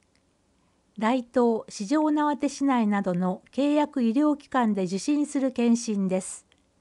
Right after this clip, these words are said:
実施医療機関は、市ホームページ、健康カレンダーで確認し、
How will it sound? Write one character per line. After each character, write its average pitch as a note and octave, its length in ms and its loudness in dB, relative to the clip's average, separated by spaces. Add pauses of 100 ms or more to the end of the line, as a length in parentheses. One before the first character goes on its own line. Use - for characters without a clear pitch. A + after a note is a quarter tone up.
(1200)
実 A#3 440 0
施 A#3 100 2
医 - 20 4
療 D4 240 2
機 - 100 -18
関 G#3+ 300 0
は、 F3+ 220 -2 (400)
市 C#4 300 -2
ホ C#4+ 240 2
ー - 20 2
ム C#4 120 2
ペ B3 280 0
ー - 20 -6
ジ、 F3+ 240 -10 (380)
健 D4 220 0
康 C#4+ 300 0
カ C4+ 140 0
レ D4 160 2
ン C4 120 2
ダ G#3+ 180 2
ー F3+ 40 -4
で F3+ 120 -4
確 F#3+ 260 -4
認 G#3+ 240 2
し、 - 320 -6